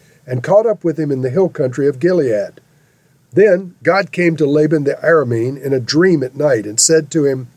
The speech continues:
"Be careful not to say anything to Jacob, either good or bad." Jacob had pitched his tent in the hill country of Gilead when Laban overtook him,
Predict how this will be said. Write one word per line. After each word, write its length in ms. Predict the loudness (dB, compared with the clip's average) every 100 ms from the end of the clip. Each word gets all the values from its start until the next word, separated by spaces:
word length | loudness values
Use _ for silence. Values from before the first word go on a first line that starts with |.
| _ _ _ _ -4
"Be 140 | -2
careful 580 | 0 2 2 0 -8 -8 -8
not 320 | 0 0 0
to 120 | -4
say 320 | -2 0 2 2
anything 420 | 2 0 -2 0
to 80 | -2
Jacob, 460 | 0 0 0 -8 -6
either 280 | -2 -2
good 240 | -2 0 0
or 80 | 0
bad." 420 | 0 0 -2 -6 _ _ _ _ _ _ _ -4
Jacob 380 | 2 2 2 -4
had 180 | -6
pitched 320 | -2 -2 -2 -4
his 160 | -2
tent 400 | -4 -2 -4 -4 -6
in 160 | -6
the 80 | -4
hill 180 | 0 0
country 400 | 0 -4 -2 -4
of 140 | -4
Gilead 580 | -2 0 0 -2 -2 -6 -8 _ _
when 140 | -4 0
Laban 320 | 2 2 0
overtook 460 | 0 -2 -2 -2
him, 120 | -2